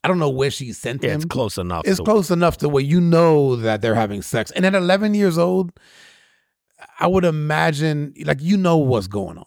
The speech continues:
Speaker 2: So you said she drove to Palm Coast to do this?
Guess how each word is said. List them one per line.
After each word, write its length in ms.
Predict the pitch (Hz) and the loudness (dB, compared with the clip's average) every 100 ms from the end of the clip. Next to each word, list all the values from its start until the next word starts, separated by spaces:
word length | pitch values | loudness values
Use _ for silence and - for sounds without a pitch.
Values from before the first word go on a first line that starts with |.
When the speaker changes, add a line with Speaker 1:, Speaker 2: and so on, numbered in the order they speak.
| - | -8
Speaker 2:
So 100 | 170 | -2
you 140 | 175 | 0
said 180 | 185 101 | 2 0
she 160 | - 147 | 0 -4
drove 460 | 95 107 110 131 | -2 2 2 2
to 120 | - - | -2 -4
Palm 240 | 131 104 | -2 -2
Coast 260 | - 110 - | 0 -2 -2
to 60 | |
do 140 | 95 107 | -4 -2
this? 220 | 135 139 | -2 -2